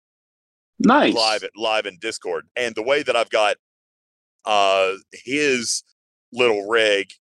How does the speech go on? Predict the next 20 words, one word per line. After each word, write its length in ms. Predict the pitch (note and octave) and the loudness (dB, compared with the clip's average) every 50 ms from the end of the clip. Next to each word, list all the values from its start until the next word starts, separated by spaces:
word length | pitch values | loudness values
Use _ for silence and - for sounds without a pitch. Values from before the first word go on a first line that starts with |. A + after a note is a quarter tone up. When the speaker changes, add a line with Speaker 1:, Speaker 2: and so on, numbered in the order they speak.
| _ | _
Speaker 2:
kinda 200 | - B2+ A#2 G#2 G2 | -6 -4 -4 -2 -2
wired 320 | F#2+ A2+ A#2 A#2 G#2+ G#2+ | 0 0 2 2 2 2
up 160 | G#2 G2+ - | 2 2 0
into 160 | A2 F#2+ E2+ F2+ | -2 -6 -8 -4
mine 480 | G#2 D3+ G3 F3 C3 A2 F#2+ F2 E2+ _ _ _ _ _ _ _ _ _ _ _ _ _ _ _ _ _ _ _ _ - | -2 0 0 2 0 0 -2 -6 -14 _ _ _ _ _ _ _ _ _ _ _ _ _ _ _ _ _ _ _ _ -2
is 180 | B2+ C3 A#2+ A2 | 0 0 2 2
that 120 | B2 A#2 | 0 2
I 80 | A#2 A2 | 0 0
do 200 | - C3+ E3 D#3 | -2 -4 -4 -4
have 180 | D3+ C#3+ B2+ | -2 -2 -2
it 100 | A#2+ G2+ | -4 -6
wired 440 | G#2+ A2+ A#2+ A#2+ A#2+ A#2 A2 G2+ G2 F2+ G#2 | -4 -4 -4 -2 -2 -2 -4 -6 -6 -8 -8
in 320 | A#2 C3 C#3 A#2+ G2 F#2 | -8 -6 -6 -8 -8 -10
so 200 | - - A2+ G#2 | -8 -8 -6 -6
that 100 | F#2 F#2 | -6 -8
we 180 | F#2 G#2+ A#2 A#2 | -8 -10 -10 -8
can 180 | - A2 G2+ | -8 -10 -8
also 600 | - G2 G#2 B2+ D#3 - - A#2 E2 C#2+ D2+ F2 - _ _ _ _ _ _ _ _ - | -6 -4 -4 -4 -4 -2 -2 -2 -2 -2 -4 -8 -14 _ _ _ _ _ _ _ _ -8
capture 600 | - B2+ A2 G2 - - - G#2+ G#2 A#2 B2 - _ | -4 -2 0 0 -2 -4 -6 -6 -6 -6 -8 -10 _
his 340 | _ F3+ A3+ C4 - - | _ -6 -4 -4 -4 -6